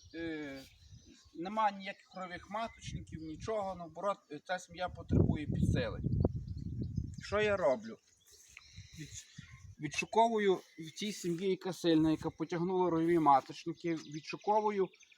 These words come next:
е, матку, на, на якій матка є рамки.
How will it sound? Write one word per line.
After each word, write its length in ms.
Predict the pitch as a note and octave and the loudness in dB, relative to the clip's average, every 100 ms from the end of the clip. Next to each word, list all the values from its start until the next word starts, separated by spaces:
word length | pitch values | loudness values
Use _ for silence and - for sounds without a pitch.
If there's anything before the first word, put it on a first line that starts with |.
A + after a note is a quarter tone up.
| _ - _ _ - | _ -20 _ _ -8
е, 720 | C#3+ C#3 C3 B2+ A#2+ A#2+ - _ | -6 -4 -6 -8 -8 -10 -14 _
матку, 640 | C#3+ E3 C#3+ - - G3 G3 _ _ _ - - | 8 10 10 6 -2 -2 -2 _ _ _ -20 -6
на, 220 | C#3+ D#3 D3+ | 0 0 2
на 160 | E3 | 0
якій 280 | D#3+ - F3+ | 0 -2 -2
матка 600 | F#3 F#3+ F#3 - F#3 E3+ - - - D3+ | 0 0 -4 -8 -6 -6 -8 -20 -20 -10
є 240 | E3 F3+ | -4 -2
рамки. 460 | E3 D#3 C#3+ - | 2 2 0 -8